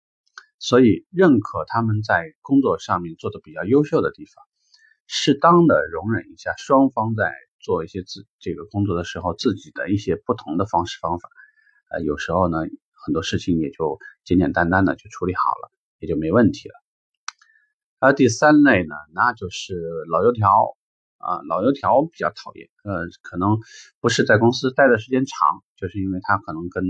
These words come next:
集团的领导或者是跟这个某位领导，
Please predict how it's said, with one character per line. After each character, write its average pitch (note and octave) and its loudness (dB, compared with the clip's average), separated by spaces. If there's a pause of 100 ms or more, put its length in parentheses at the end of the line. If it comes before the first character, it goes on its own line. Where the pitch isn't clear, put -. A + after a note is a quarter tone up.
(840)
集 G#2 -2
团 F#2+ 2
的 A2+ 6
领 E2 0
导 - -6
或 D#2 -8
者 - -10 (180)
是 E2+ -4
跟 F2+ 0
这 F2 0
个 E2+ 0
某 D#2+ -4
位 G#2 4
领 E2 -2
导， - -8